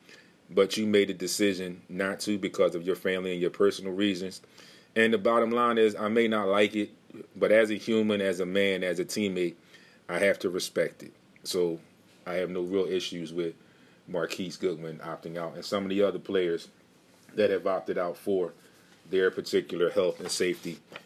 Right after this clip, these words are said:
reasons. Mark Johnson, what's going on? Now, also, it's been reported that N F L teams will get salary relief for players that have opted out of the,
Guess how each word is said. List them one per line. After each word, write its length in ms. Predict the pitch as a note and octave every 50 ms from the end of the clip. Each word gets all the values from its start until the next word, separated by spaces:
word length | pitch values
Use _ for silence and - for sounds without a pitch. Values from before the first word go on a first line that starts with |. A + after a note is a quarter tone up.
| - - - E2+
reasons. 520 | F2 F#2 F2+ F2 D#2 E2 E2 D2+ - - _ _ - - _ _ _
Mark 240 | - F#2+ G2+ G2 F2+
Johnson, 440 | - A2 A2 G#2+ F#2+ - F2 D#2+ E2
what's 120 | F#2 F2+
going 280 | - - G2 F#2+ F#2+ G2+
on? 240 | G#2 G2+ F#2+ E2+ D2+ - - - _ _ _ - - - - - - - -
Now, 320 | - G#2+ A2+ A#2 A2 F#2 D#2+ - - _ - _ _ _ _ _ _ - - - _ _ - - - -
also, 600 | - G#2+ A#2+ C3 B2+ - D3 B2+ A#2 A2 G#2+ A2+ - - _ _ _ _ _
it's 160 | - A2+ G#2
been 220 | F#2 G2+ G#2+ G#2 G2+
reported 480 | G2 F2+ - - G#2 G2+ F#2+ F#2 E2+
that 300 | E2 F#2+ F#2+ F#2 F2+ F2+ - - - - _ _ _ - - -
N 140 | A2 A2 A2+
F 120 | A2 G#2 -
L 160 | A2 G#2 G#2
teams 540 | - - - A2+ A2 G#2+ G#2 F#2+ F2+ E2+ F2
will 320 | E2+ B2 C#3+ D3+ D3+ C3+
get 240 | A2+ C3 B2+ A#2+ A#2
salary 420 | - - B2 B2 A#2+ A2+ G2+ G2+
relief 460 | F#2 F#2 F#2 F#2 G2 F#2+ F2+ - - - - - - - - - _ _
for 260 | - - A#2 A#2+ A#2
players 540 | A2 - - A#2 A2+ G#2 F#2+ F#2 F2 - - - - - - - _ -
that 140 | G2 G2
have 160 | F#2+ G2+ F2+ E2
opted 380 | F#2 G2 F#2+ F#2 - - F2+
out 260 | F#2+ F#2+ F#2 F2+ - - -
of 320 | F#2+ F#2+ F#2+ F#2 F2 D#2+
the, 140 | F2 F2+